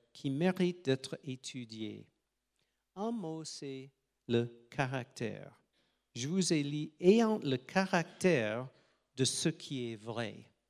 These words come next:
Donc, ce qui est prononcé doit avoir une certaine, euh,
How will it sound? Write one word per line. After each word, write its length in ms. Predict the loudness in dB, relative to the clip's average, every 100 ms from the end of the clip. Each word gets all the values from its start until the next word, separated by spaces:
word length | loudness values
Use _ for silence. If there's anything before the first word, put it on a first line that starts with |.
| _ _ _ _ _ _
Donc, 140 | -20 -16
ce 200 | -8 -8
qui 240 | -6 -6 -8
est 40 |
prononcé 840 | -6 -2 -2 -2 -6 -6 -6 -6 -8
doit 260 | -10 -10
avoir 420 | -12 -10 -8 -8
une 120 | -10 -12
certaine, 520 | -12 -12 -12 -14 -14 _ _ _ _
euh, 260 | -12 -12